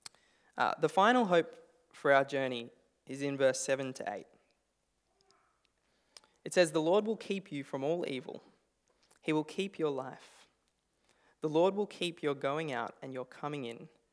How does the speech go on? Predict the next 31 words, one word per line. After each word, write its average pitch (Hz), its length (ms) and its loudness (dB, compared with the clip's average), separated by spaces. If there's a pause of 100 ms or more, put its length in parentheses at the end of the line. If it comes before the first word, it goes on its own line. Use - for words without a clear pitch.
(240)
from 139 200 -10
this 143 220 -6
time 143 300 -4
forth - 560 -8 (440)
and 131 160 -12
forevermore." 127 600 -6 (2250)
Uh, 143 140 2 (360)
back 196 220 8
to - 80 2
our 170 80 8
question 170 380 -2
from 139 140 -6
earlier. 135 360 0 (280)
What 220 220 2
kind 214 280 4
of - 120 -6
protection 160 440 -4
is 123 140 -10
this? - 360 -6 (880)
Can 180 160 2
we 175 100 4
sing 147 260 0
this 131 180 -4
psalm? 117 340 -4 (640)
Uh, 180 60 6
well, 180 180 10
I 240 200 8
think 320 160 0
a 285 40 4
helpful 196 380 2
way 135 380 4